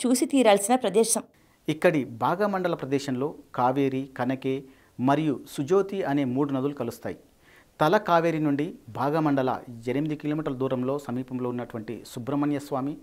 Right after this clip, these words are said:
Speaker 2: అలాగే గణపతి స్వామి, విష్ణు దేవాలయాలు కలవు. వార్షిక జాతర ప్రతి ఏటా అక్టోబర్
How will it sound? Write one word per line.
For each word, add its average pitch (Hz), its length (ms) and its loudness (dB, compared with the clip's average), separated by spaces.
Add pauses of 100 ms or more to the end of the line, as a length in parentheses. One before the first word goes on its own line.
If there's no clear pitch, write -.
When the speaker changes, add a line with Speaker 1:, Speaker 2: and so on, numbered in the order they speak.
(380)
Speaker 2:
అలాగే 127 340 -2
గణపతి 131 260 -4
స్వామి, 139 300 -4
విష్ణు 127 300 -4
దేవాలయాలు 123 520 -2
కలవు. - 220 -10 (460)
వార్షిక 170 460 2
జాతర 143 420 -2
ప్రతి - 360 -8
ఏటా 165 340 -2
అక్టోబర్ 160 440 -4